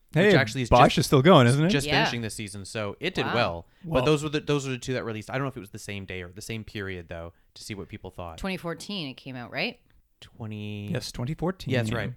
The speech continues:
Speaker 1: And, of course, we should mention the creator of the show.
Speaker 2: Yeah, Chris Carter.
Speaker 1: X-Files, uh, enthusiast.
Speaker 3: Right, yes.
Speaker 2: Which was an interesting thing, 'cause I think this is our, on this pad-, podcast,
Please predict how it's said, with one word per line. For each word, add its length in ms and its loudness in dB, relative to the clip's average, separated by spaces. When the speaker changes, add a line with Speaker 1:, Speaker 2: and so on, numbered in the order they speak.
Speaker 1:
And, 220 0
of 100 -10
course, 280 2
we 60 -4
should 200 -6
mention 460 -4
the 80 -6
creator 380 4
of 100 0
the 100 -2
show. 360 -4
Speaker 2:
Yeah, 120 -16
Chris 220 -16
Carter. 480 -8
Speaker 1:
X-Files, 720 2
uh, 240 -2
enthusiast. 720 0
Speaker 3:
Right, 300 -4
yes. 460 -10
Speaker 2:
Which 180 -4
was 160 -4
an 40 -6
interesting 380 -6
thing, 240 -6
'cause 180 -8
I 80 -4
think 200 -6
this 120 -6
is 140 -6
our, 380 -2
on 160 -6
this 160 -2
pad-, 260 -4
podcast, 520 -8